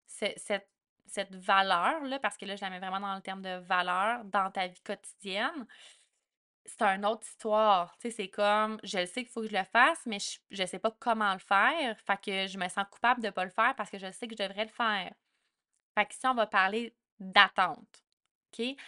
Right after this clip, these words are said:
Les attentes dans mon univers à moi, je, c'est un peu comme, euh, de savoir ce que tu, que l'autre pense de toi sans avoir la confirmation que l'autre pense vraiment ça de toi.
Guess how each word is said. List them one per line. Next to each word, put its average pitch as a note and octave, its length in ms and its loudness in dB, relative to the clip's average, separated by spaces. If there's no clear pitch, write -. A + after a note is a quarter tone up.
Les A3+ 300 0
attentes B3+ 440 4
dans B3+ 120 2
mon G3+ 140 -6
univers G3+ 340 -2
à C4 100 0
moi, G3+ 340 -4
je, - 80 -14
c'est - 260 -4
un G3+ 120 2
peu F4+ 180 -10
comme, B3 420 -4
euh, F#3+ 260 0
de G3 160 -4
savoir C4 680 4
ce - 80 -16
que A#3+ 80 -4
tu, - 320 -10
que - 120 -6
l'autre G#3+ 340 -2
pense B3+ 340 -2
de G#3+ 140 -6
toi G3 460 0
sans D#4+ 380 0
avoir A#3+ 340 4
la G#3 100 4
confirmation C4 1120 -2
que A#3+ 140 -6
l'autre G#3+ 260 -4
pense G#3 240 -2
vraiment G3+ 360 -4
ça G#3+ 240 -10
de - 120 -16
toi. - 260 -6